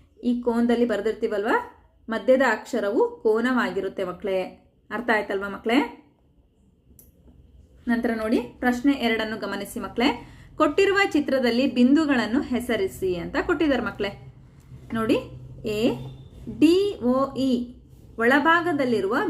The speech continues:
ಬಿಂದು. ನೋಡಿ, ಡಿ ಒ ಇ, ಡಿ ಒ ಇ ಕೋನದಲ್ಲಿ ಒಳಭಾಗದಲ್ಲಿರ್ತಕ್ಕಂಥ ಬಿಂದು ಯಾವುದು ಮಕ್ಕಳೇ? ಎ ಬಿಂದು ಮಕ್ಕಳೇ. ಗಮನಿಸಿ ಮಕ್ಕಳೇ, ಕೋನ ಇ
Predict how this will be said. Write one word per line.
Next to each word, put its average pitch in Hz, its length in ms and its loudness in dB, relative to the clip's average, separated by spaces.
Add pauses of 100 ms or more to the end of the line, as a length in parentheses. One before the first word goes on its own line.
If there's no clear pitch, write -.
ಬಿಂದು. 202 360 0 (680)
ನೋಡಿ, 202 200 -2 (720)
ಡಿ 233 160 4 (1200)
ಒ 233 60 4 (1400)
ಇ, - 20 6 (1120)
ಡಿ 277 140 6 (340)
ಒ - 0 - (320)
ಇ - 20 6 (160)
ಕೋನದಲ್ಲಿ 185 640 -2 (640)
ಒಳಭಾಗದಲ್ಲಿರ್ತಕ್ಕಂಥ 285 1160 2 (180)
ಬಿಂದು 240 220 2 (120)
ಯಾವುದು 226 220 -2 (100)
ಮಕ್ಕಳೇ? 254 260 -2 (680)
ಎ 240 80 8 (160)
ಬಿಂದು 214 300 -2
ಮಕ್ಕಳೇ. 190 360 -6 (180)
ಗಮನಿಸಿ 247 380 0
ಮಕ್ಕಳೇ, 262 240 0 (560)
ಕೋನ 349 260 4 (360)
ಇ - 20 2